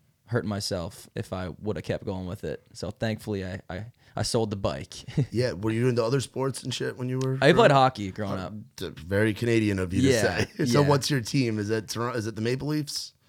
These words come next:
Speaker 1: Yeah,
Speaker 2: Is that
Speaker 1: yeah.
Speaker 2: your, that your
Speaker 1: Yeah, I'm a
Speaker 2: team
Speaker 1: Leafs
Speaker 2: that you're,
Speaker 1: guy.
Speaker 2: you're a
Speaker 1: I'm a
Speaker 2: Leafs
Speaker 1: Leafs
Speaker 2: guy?
Speaker 1: guy, yeah. And, I mean,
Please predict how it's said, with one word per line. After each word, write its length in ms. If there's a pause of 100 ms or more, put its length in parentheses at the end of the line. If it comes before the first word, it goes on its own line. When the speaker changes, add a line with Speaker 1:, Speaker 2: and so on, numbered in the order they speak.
(120)
Speaker 1:
Yeah, 360
Speaker 2:
Is 60
that 120
Speaker 1:
yeah. 140
Speaker 2:
your, 100
that 260
your 100
Speaker 1:
Yeah, 40
I'm 60
a 20
Speaker 2:
team 80
Speaker 1:
Leafs 180
Speaker 2:
that 40
you're, 100
Speaker 1:
guy. 200
Speaker 2:
you're 140
a 20
Speaker 1:
I'm 80
a 60
Speaker 2:
Leafs 160
Speaker 1:
Leafs 100
Speaker 2:
guy? 160
Speaker 1:
guy, 40 (140)
yeah. 260 (140)
And, 240
I 80
mean, 340